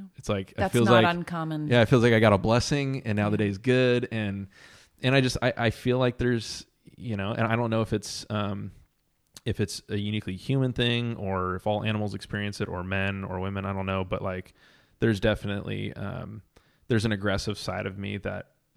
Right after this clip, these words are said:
Speaker 1: that I have to exercise,
Speaker 2: Mm-hmm.
Speaker 1: just like I
Speaker 2: Mm-hmm.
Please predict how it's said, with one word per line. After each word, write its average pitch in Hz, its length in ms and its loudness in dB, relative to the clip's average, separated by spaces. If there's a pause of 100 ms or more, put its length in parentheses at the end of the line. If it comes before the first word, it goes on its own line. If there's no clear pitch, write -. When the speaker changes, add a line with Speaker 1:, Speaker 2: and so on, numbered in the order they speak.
Speaker 1:
that 92 220 -4
I 95 60 -6
have 92 280 -8
to - 100 -8
exercise, 85 580 -14
Speaker 2:
Mm-hmm. 214 280 -8 (120)
Speaker 1:
just 98 200 0
like 101 120 0
I 101 40 0
Speaker 2:
Mm-hmm. 87 80 -2